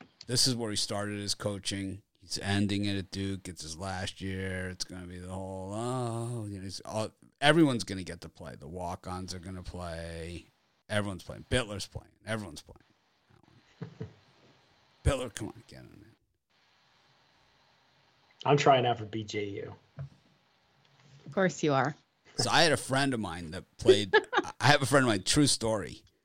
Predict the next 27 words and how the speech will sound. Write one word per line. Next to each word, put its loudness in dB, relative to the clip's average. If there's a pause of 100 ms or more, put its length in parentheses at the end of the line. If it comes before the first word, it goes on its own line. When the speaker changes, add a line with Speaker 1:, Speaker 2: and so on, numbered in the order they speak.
(120)
Speaker 1:
A -20
friend -2
of -2
mine -4
played 4
at -10
Carolina. -4
He -12
walked -8
on, -12 (460)
right, -8
on -6
Roy -2
Williams. -8 (200)
<laughs> -2
Roy 10
Williams 4
at -8
Carolina. -2
He -2
made -2
the -14
team -4 (180)
as -10
a -12
walk-on. -10 (440)
Okay. -20